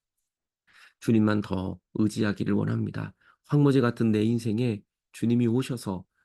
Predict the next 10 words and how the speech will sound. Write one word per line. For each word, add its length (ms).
은혜를 380
베풀어 440
주옵소서. 680
애굽을 460
의지하는 460
것이 240
아니라 380
주님만을 840
바라보게 500
하시옵소서. 560